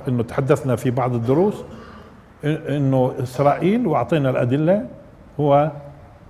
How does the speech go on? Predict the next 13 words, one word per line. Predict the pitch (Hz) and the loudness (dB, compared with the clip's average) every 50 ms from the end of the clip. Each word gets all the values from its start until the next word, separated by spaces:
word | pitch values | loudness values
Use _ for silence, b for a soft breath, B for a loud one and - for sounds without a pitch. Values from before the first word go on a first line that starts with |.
| - - 143 | -18 -8 -6
يعقوب | 131 107 - - - 147 123 113 | -6 -6 -6 -2 -4 -2 -2 0
عليه | 113 120 117 107 104 | -2 0 0 -2 -2
السلام، | 98 - - 113 107 135 190 214 226 - - - - - - - | -4 -4 -6 -2 -2 -2 -2 -2 -6 -10 -14 -20 -20 -16 -4 -2
وأي | 226 214 | 0 0
كلام | 180 - - 180 180 185 170 156 | 0 4 4 4 6 6 2 2
ثاني | - 180 180 165 160 170 175 151 | 2 2 2 4 4 2 2 2
هو | 165 156 139 | 4 2 2
كلام، | - - 139 131 123 117 104 98 92 - - - - - - - - - - - - - - - - - - - - - - - - - - - - 165 | 2 2 2 2 4 2 2 0 -4 -10 -16 -20 -20 -20 -20 -20 -20 -20 -20 -20 -20 -20 -20 -20 -20 -20 -20 -20 -20 -20 -20 -20 -20 -20 -20 -8 0 0
أي | 151 131 | 0 2
كلام | - 156 151 160 151 | 4 4 4 4 2
ثاني | 135 - 160 156 147 143 123 | 2 2 2 2 2 2 2
هو | 131 135 123 | 4 4 2
كلام. | - - 127 117 117 110 98 | 2 2 0 2 2 0 0